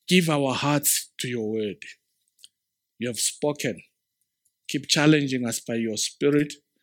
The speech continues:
until we have become like the Lord Jesus Christ. Teach us to obey your word. And teach us, Father, to bring ourselves to you as we are. We are never inadequate because we have been redeemed by the blood of Jesus.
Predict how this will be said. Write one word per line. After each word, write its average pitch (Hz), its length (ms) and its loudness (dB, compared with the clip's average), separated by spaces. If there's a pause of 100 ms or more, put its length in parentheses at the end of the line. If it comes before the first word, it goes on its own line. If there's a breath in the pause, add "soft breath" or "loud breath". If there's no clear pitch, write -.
(360 soft breath)
until 131 500 0
we 135 40 4
have 120 180 -4
become 120 400 -4
like 113 220 -6
the 107 160 -6
Lord 110 300 -6
Jesus 87 400 -8
Christ. - 640 -16
Teach - 220 -4
us 143 180 0
to 123 180 -4
obey 135 460 2
your 117 260 0
word. 87 400 -12 (600)
And 98 160 -6
teach 147 220 0
us, 147 200 2
Father, 139 480 0
to 117 220 -10 (100)
bring 131 240 -2
ourselves 113 760 -4
to 107 100 -6
you 120 340 -6 (100)
as 214 400 6
we 240 220 2
are. 185 260 8 (440 loud breath)
We 160 160 4
are 160 120 4
never 220 760 8
inadequate 196 800 6 (360 loud breath)
because 156 380 0
we 156 80 4
have 147 160 2
been 143 180 2
redeemed 147 600 0
by 123 160 2
the 117 100 -2
blood 120 380 2
of 101 180 -8
Jesus. 87 520 -6